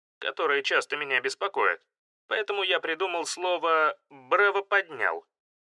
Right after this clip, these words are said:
Его значение говорит само за себя.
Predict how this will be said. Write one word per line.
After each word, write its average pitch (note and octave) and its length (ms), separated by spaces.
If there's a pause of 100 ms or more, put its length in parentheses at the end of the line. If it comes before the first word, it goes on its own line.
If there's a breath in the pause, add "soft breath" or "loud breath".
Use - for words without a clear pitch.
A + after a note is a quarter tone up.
(200)
Его A#2 580
значение C#3+ 680
говорит G#2 400
само G#2+ 260
за C3+ 140
себя. G#3 420